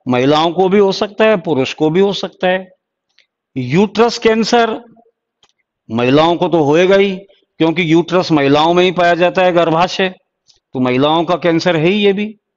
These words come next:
प्रोस्टेट कैंसर महिलाओं को कभी नहीं होता,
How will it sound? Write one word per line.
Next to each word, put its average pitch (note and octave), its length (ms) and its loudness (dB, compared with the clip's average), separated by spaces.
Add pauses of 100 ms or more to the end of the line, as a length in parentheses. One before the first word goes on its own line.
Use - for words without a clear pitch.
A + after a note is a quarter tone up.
(960)
प्रोस्टेट C4+ 640 0
कैंसर G#3+ 560 2
महिलाओं F3+ 680 2
को G3+ 180 0 (220)
कभी F#3+ 260 2
नहीं F#3+ 340 0
होता, D3 420 0